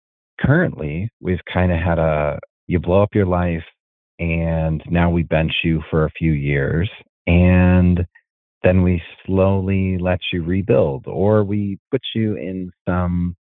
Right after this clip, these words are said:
some podunk little country church out in the middle of nowhere where you might not hurt people again,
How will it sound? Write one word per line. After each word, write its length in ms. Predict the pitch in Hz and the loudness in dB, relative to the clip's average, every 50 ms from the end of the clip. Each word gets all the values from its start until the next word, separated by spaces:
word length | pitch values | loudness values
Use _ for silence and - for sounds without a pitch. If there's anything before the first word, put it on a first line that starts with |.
| _ _ _ _ _ _ _ _ _ _ - | _ _ _ _ _ _ _ _ _ _ -2
some 720 | 110 104 95 95 90 87 87 87 82 80 78 78 73 - - _ _ - - | 0 2 2 2 0 -2 -2 -2 -2 -2 -2 -4 -6 -6 -8 _ _ -2 0
podunk 560 | 113 110 104 92 101 98 95 95 98 92 - - - | 2 2 4 4 2 2 0 0 -2 -6 -8 -12 -14
little 500 | - 80 92 98 92 95 92 90 90 85 - - | -10 -6 -4 -2 -2 -2 -2 -2 -4 -6 -6 -6
country 320 | 101 98 95 - - 87 85 | -4 -4 -4 -6 -8 -8 -6
church 320 | - - 90 85 85 80 - - | -4 -4 -2 -2 -4 -4 -4 -4
out 140 | 80 85 - | -4 -4 -4
in 80 | - 80 | -4 -6
the 40 | |
middle 300 | 82 85 87 85 80 80 | -4 -4 -4 -2 -2 -2
of 80 | 82 80 | -2 -2
nowhere 640 | 82 85 85 82 80 80 80 80 80 80 78 78 76 - _ _ _ _ _ _ _ _ | -2 -2 -2 -2 -2 -2 0 0 0 0 -2 -4 -6 -8 _ _ _ _ _ _ _ _
where 460 | - 85 87 87 85 82 80 80 78 78 | -4 0 2 2 4 4 4 2 2 0
you 180 | 78 78 80 | 0 -2 -2
might 240 | 80 85 85 87 73 | 0 0 0 0 0
not 240 | 71 82 76 69 - | -2 -2 -4 -4 -4
hurt 240 | - - 76 - - _ _ _ _ - | -6 -6 -6 -6 -6 _ _ _ _ -8
people 360 | - 85 80 - - 71 71 | -6 -6 -4 -2 0 0 0
again, 400 | 69 - 73 64 - - 73 | 0 0 -2 -2 -2 -4 -10